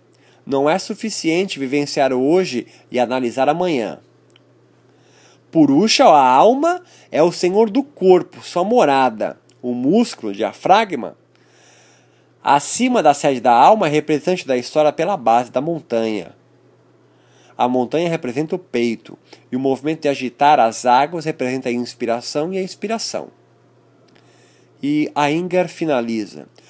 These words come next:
"O pranayama está na fronteira entre o mundo material e espiritual. E o músculo diafragma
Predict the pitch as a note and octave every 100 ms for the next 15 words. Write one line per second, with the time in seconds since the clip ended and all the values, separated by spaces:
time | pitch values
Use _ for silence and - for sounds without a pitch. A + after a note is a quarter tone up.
0 | _ _ A#2 A2 D3+ D3+ C3 D#3 F#3+ F3+
1 | E3 D3+ - D#3+ D#3+ D#3+ C3 A#2 A2 A#2
2 | A2+ A2 G#2 G2+ G2+ G#2 G2 G2 C#3+ F3
3 | - F3+ F#3+ A3+ E2+ - _ _ _ _
4 | _ _ _ A#2 A#2+ A#2 B2+ B2 - G#2
5 | G#2 - C3+ C#3 A2+ G2